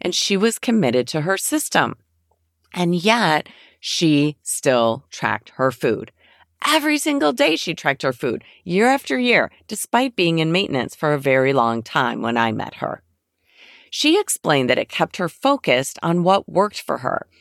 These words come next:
And if she noticed the scale creeping up a few pounds, she could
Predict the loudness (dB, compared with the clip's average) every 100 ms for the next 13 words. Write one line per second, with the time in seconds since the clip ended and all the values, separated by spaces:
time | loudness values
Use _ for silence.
0 | _ -20 -6 0 2 2 0 2 2 0
1 | -2 -6 -6 -2 -2 -2 -4 -2 0 0
2 | 0 -4 -2 -2 -2 -4 -4 -6 -12 _
3 | -6 -2 -2